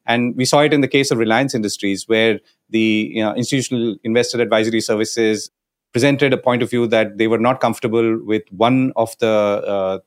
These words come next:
three children that were being taken on the board. Their point was that there was not enough experience and so on. And that was their recommendation, which of course didn't matter eventually, but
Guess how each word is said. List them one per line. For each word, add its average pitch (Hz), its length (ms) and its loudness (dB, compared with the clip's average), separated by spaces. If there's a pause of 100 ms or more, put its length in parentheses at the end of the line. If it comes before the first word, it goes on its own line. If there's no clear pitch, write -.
three 123 140 -2
children 110 380 -2
that 104 180 -2
were 107 140 -2
being 110 280 -2
taken 104 240 -2
on 101 120 -2
the 92 60 -4
board. 98 300 -4 (340)
Their 139 120 4
point 131 260 2
was 120 160 -2
that 120 140 0
there 113 80 2
was 113 160 2
not 117 140 0
enough 110 240 -2
experience 110 500 -2
and 90 100 -6
so 92 160 -6
on. 104 80 -4
And 98 120 -4
that 120 80 0
was 123 100 0
their 135 140 4
recommendation, 127 600 2 (380)
which 131 140 0
of 139 100 2
course 156 140 4
didn't 143 160 4
matter 131 220 2
eventually, 131 440 0
but 156 240 0